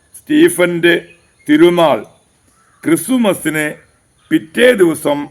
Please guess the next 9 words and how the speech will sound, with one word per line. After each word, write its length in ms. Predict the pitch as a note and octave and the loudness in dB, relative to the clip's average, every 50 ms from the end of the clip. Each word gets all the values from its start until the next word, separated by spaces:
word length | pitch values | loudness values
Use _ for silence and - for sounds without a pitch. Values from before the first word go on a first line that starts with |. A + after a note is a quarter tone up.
| _ _ _ _ _ _ - | _ _ _ _ _ _ -8
ആചരിക്കുന്നു. 880 | A#2 B2 C3 C3 C3+ D3 C#3+ C3 C3+ C3 C3+ - C#3+ C3+ B2+ B2+ B2 A#2+ A#2+ - _ _ _ _ _ _ _ _ _ _ _ _ _ _ _ _ _ _ _ _ _ - | -4 -2 -2 -2 -2 -4 -4 -4 -4 -8 -8 -8 -8 -6 -6 -6 -8 -10 -12 -16 _ _ _ _ _ _ _ _ _ _ _ _ _ _ _ _ _ _ _ _ _ -12
വിശുദ്ധ 360 | F3 F#3 - D3 C3+ A#2+ A2+ C3+ C3 C3 - - - _ _ _ _ _ _ _ | -12 -10 -8 -8 -8 -6 -2 -2 -2 -2 -4 -6 -14 _ _ _ _ _ _ _
സ്റ്റീഫൻ്റെ 680 | - - - C#3 C#3+ D3+ D3 D#3+ D3+ D3+ D3 C#3+ D#3 D3 D3+ D3+ - _ _ _ - A2+ | -18 -8 -4 -2 -2 -2 -2 -4 -6 -6 -4 -4 -2 -2 -2 -4 -8 _ _ _ -12 -8
മധ്യസ്ഥം 680 | A#2+ B2 B2 B2+ F3+ F#3+ F3 - - G#3 F#3+ F#3+ F#3 E3+ | -8 -8 -6 -4 -4 -4 -4 -4 -6 -6 -6 -4 -2 0
യാചിച്ച് 560 | D3 C#3+ D3 C#3 C#3 C3+ - - C3 C3+ B2+ B2 B2+ - _ _ _ _ _ _ _ _ _ _ _ _ _ - | 0 0 0 -2 -4 -10 -10 -8 -6 -4 -4 -4 -6 -8 _ _ _ _ _ _ _ _ _ _ _ _ _ -12
ഇന്നത്തെ 520 | A#2+ B2 C#3 C#3+ C#3 - - D3 C#3 C3+ C3+ C3+ - - _ _ _ _ _ _ - A#2 | -10 -6 -6 -6 -6 -6 -6 -4 -4 -4 -4 -4 -8 -12 _ _ _ _ _ _ -10 -6
ഈ 120 | B2+ C3 C3+ F#3 D#3 B2 - A#2+ | -4 -4 -4 -4 -6 -8 -12 -10
നല്ല 360 | A#2+ A#2+ B2+ C3+ D3 D3+ D#3 | -8 -8 -6 -6 -4 -4 -4
ദിവസത്തിലേക്ക് 1000 | C#3 C#3 C#3+ C#3+ C#3 - D#3 C3+ - D3 C3+ C#3 C3+ C3+ A2+ G2+ - C#3+ C3+ | -4 -4 -6 -6 -6 -8 -10 -8 -8 -8 -6 -4 -4 -6 -6 -8 -8 -6 -6